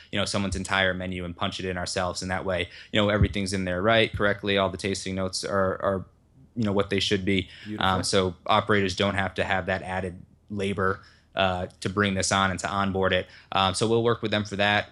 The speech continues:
Speaker 1: We also can customize design so you can really match the atmosphere of your restaurant. Um, so you can do a lot of different things from, you know, we call them skins, but they're different themes for the menus you can use. You can add photos, your logo.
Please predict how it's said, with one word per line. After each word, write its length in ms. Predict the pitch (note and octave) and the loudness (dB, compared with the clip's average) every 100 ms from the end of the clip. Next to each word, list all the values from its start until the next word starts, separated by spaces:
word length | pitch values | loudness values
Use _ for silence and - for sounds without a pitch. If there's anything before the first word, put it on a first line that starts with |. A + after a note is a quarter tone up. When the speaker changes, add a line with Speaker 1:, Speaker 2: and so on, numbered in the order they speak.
| - | -6
Speaker 1:
We 120 | G#2 | -2
also 420 | G#2 - G#2 G2 | 0 0 0 0
can 240 | F#2 G2+ F#2+ | -4 -6 -2
customize 500 | G#2 - G2+ G2 F#2 | -2 0 -2 -4 -4
design 440 | F2+ G2 G#2 G#2+ | -2 -2 0 -2
so 120 | G#2+ | -2
you 100 | G2 | -4
can 140 | - G2 | -4 -4
really 240 | G2 F#2+ | -2 -2
match 440 | F#2+ F#2+ G2 - | -2 -4 -4 -4
the 100 | G2+ | -2
atmosphere 680 | G2 - G#2 - A2 G#2 G#2 F#2+ | -2 -4 -6 -4 -2 0 0 -2
of 160 | A2+ | -4
your 120 | A#2 | 0
restaurant. 520 | A2+ G#2+ - A2 G#2+ - - - - | 0 0 0 2 2 0 -10 -10 -2
Um, 200 | F#2+ G2+ | 0 0
so 120 | G2+ | -2
you 100 | F#2+ | -2
can 120 | G2+ | -2
do 120 | G2 | 0
a 40 | F#2+ | 2
lot 180 | F#2 | 2
of 80 | F#2 | 2
different 320 | F#2+ G#2+ F#2 | 0 -2 -4
things 320 | G2 F#2+ F#2+ - | -2 -2 -2 -4
from, 500 | G2 F#2+ F#2+ F#2 F2+ | -2 0 -2 -4 -6
you 60 | |
know, 180 | F#2+ F#2 | -6 -4
we 160 | F#2 F#2+ | -6 -2
call 320 | G2+ G2 F#2+ | 0 0 0
them 160 | F#2+ | -4
skins, 400 | - - A#2+ A2+ | -4 2 4 4
but 140 | - F#2+ | 2 -2
they're 100 | F2 | 0
different 300 | G2+ F#2+ - | 0 -2 -4
themes 400 | G#2 G2+ G#2 - | -2 0 0 -4
for 320 | - G2+ G2+ | -2 0 0
the 60 | G2+ | 0
menus 360 | G2+ G2+ F#2+ | 0 0 0
you 60 | G2 | -4
can 160 | F2+ G2 | -2 -2
use. 320 | G2+ F#2+ F#2+ | 0 -2 -4
You 60 | |
can 120 | F#2+ F#2+ | -2 -2
add 180 | F2+ | -2
photos, 680 | - C3 B2 A#2+ A#2 A2+ A2 | 4 6 8 8 8 6 4
your 100 | G2 | 2
logo. 580 | G2+ A2 G#2+ G#2+ G#2 | 4 4 6 6 6